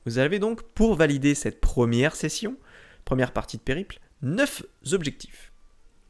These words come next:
Dans ces neuf ob-, objectifs, vous allez pouvoir en réussir trois instantanément en même pas trois minutes de jeu. Ça va être,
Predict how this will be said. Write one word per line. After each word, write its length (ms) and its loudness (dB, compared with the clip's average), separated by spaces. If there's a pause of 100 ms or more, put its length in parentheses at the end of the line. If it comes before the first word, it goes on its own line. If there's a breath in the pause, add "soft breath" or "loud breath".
(420 loud breath)
Dans 140 4
ces 120 0
neuf 260 2
ob-, 280 2
objectifs, 520 -2
vous 140 -2
allez 140 2
pouvoir 260 -4
en 80 -6
réussir 380 -4
trois 400 4
instantanément 760 -2 (480 loud breath)
en 100 0
même 200 -2
pas 160 0
trois 260 -2
minutes 300 -4
de 100 -2
jeu. 160 -6 (800 loud breath)
Ça 240 0
va 140 4
être, 360 -2